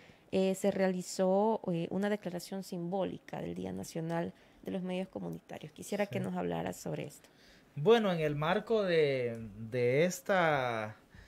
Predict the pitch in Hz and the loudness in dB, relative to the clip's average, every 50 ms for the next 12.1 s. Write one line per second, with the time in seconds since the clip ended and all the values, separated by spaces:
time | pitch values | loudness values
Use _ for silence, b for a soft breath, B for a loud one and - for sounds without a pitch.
0 | B B B B B B B B - - 113 120 117 110 120 131 135 131 131 135 | B B B B B B B B -18 -12 -8 -6 -6 -2 0 0 2 2 2 0
1 | 131 127 123 117 - - 156 156 156 170 185 202 202 180 160 139 127 120 117 113 | 0 0 -2 -2 -2 -2 0 0 2 2 2 2 2 0 -2 -2 0 0 0 0
2 | 110 107 104 107 107 110 - - - 143 143 143 - 143 147 160 165 160 160 160 | -2 -2 -4 -4 -6 -6 -6 -6 -6 -6 -6 -2 -2 -2 -2 -2 -2 -4 -4 -2
3 | 151 160 156 160 170 170 - - 190 175 170 170 170 170 180 208 202 - - - | -2 -2 -4 -4 -6 -8 -6 -2 -2 -2 -2 -2 -4 -4 -6 -6 -8 -12 -16 -20
4 | B B B B B B B B B B B B - - 127 127 127 123 120 117 | B B B B B B B B B B B B -12 -10 -8 -6 -4 -2 0 0
5 | 117 110 110 107 104 107 110 110 123 117 - 127 120 117 120 143 160 160 156 143 | 0 -2 -4 -6 -8 -10 -8 -8 -8 -6 -6 -8 -6 -6 -6 -6 -4 -4 -4 -4
6 | 139 131 123 117 117 110 104 104 104 113 135 151 160 165 - - 160 175 196 185 | -4 -6 -6 -8 -8 -8 -8 -6 -4 -2 0 0 0 0 -2 -2 -2 -2 -2 -4
7 | - - - - - 107 107 113 117 117 117 - - 110 107 - - 110 104 104 | -6 -10 -14 -16 -12 -10 -8 -6 -6 -8 -8 -8 -8 -8 -8 -8 -10 -10 -10 -10
8 | 95 104 113 120 131 135 131 123 113 104 95 87 95 - _ _ _ b b b | -8 -6 -4 -2 0 0 0 -2 -4 -6 -8 -10 -14 -20 _ _ _ b b b
9 | b b b b b b - 139 123 120 117 113 110 107 110 123 139 156 170 170 | b b b b b b -8 -8 -6 -6 -6 -4 -4 -2 0 0 0 0 0 -2
10 | - 143 127 - 131 117 - 110 104 104 104 98 - 120 123 - - 135 117 117 | -4 -4 -4 -4 -4 -4 -4 -4 -4 -6 -6 -6 -6 -6 -4 -4 -4 -6 -6 -6
11 | 123 135 135 147 143 - 143 131 135 135 139 147 143 143 143 139 143 147 - - | -8 -6 -6 -6 -6 -6 -8 -8 -6 -6 -4 -4 -4 -4 -4 -6 -6 -8 -8 -10
12 | - | -14